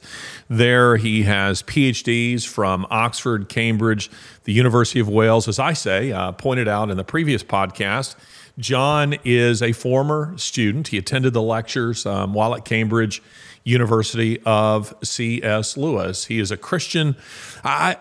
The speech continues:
I don't want to chiefly call you a Christian apologist. You're a scientist, you're a mathematician, and you are a defender of the Christian faith, but you're,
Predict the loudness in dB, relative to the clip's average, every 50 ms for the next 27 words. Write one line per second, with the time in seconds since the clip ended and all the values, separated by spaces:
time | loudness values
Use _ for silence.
0 | -2 0 0 2 2 2 2 2 2 0 -2 0 2 4 4 2 2 0 -4 -4
1 | -2 0 0 0 0 2 2 2 2 0 -4 -10 -6 -2 0 2 4 4 4 4
2 | 4 4 2 2 0 0 2 4 4 2 2 2 2 0 0 0 -2 -2 -2 -2
3 | -2 -2 -2 -2 0 0 0 -2 -4 -4 -6 -4 -2 -2 0 0 0 0 0 -2
4 | -2 -2 -2 -2 -2 -2 -2 -4 -4 -4 -2 -2 -2 -2 -2 -2 -6 -4 -4 -2
5 | -2 0 0 0 -2 -2 -4 -4 -6 -6 -4 -4 -4 -4 -2 -2 -2 -4 -4 -6
6 | -10 -14 -16 -16 -16 -6 0 2 4 6 6 6 6 4 4 2 0 -2 0 -2
7 | 0 2 2 2 4 4 4 4 2 2 2 2 2 2 2 0 -2 -4 -6 -4
8 | -2 -2 -2 -2 0 0 0 0 0 0 0 0 -2 -2 -2 -2 -2 0 2 2
9 | 2 0